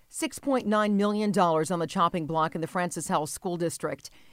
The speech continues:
If approved, it would eliminate sixty-eight teacher positions, four and a half administration positions,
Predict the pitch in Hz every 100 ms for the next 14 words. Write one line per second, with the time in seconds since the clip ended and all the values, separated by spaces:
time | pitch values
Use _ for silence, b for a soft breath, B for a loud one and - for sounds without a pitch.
0 | - - 220 - 320 302 214 196 220 214
1 | 220 - 220 202 269 226 160 - - 233
2 | - 190 160 247 240 254 208 165 165 185
3 | 175 - 240 247 202 180 180 185 - 170
4 | 180 185 175 - 226 277 277 214 185 156
5 | 160 185 185